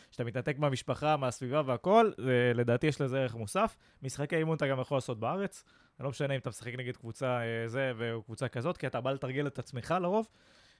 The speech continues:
אה, אז כן, כן היה חשוב הדבר הזה, ואני חושב שזה יתרום. אה, למרות שגם ככה, לפחות, אה, לפי הדיבורים בנתניה, הייתה, היה חדר הלבשה בריא גם עונה שעברה.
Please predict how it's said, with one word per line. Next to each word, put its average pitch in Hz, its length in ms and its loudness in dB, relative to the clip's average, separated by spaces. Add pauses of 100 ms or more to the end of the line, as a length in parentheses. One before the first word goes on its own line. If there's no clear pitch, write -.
(160)
אה, 123 40 0 (1120)
אז - 140 -6
כן, 175 220 4 (100)
כן 165 200 2
היה 147 260 2 (120)
חשוב 160 220 -4
הדבר 143 300 2
הזה, 165 160 0
ואני 131 100 -2
חושב 127 140 -8
שזה 131 220 -6
יתרום. 160 320 0 (580)
אה, 110 60 -10 (1160)
למרות 127 240 2
שגם 135 260 4
ככה, 147 480 6
לפחות, 127 520 -4 (120)
אה, 117 40 -6 (140)
לפי 120 280 -2
הדיבורים 120 640 0
בנתניה, 123 460 -4
הייתה, 120 140 -6 (100)
היה 135 180 2
חדר 127 260 0
הלבשה 120 320 0
בריא 117 220 -4
גם 117 180 -4
עונה 113 200 -4
שעברה. 110 360 -2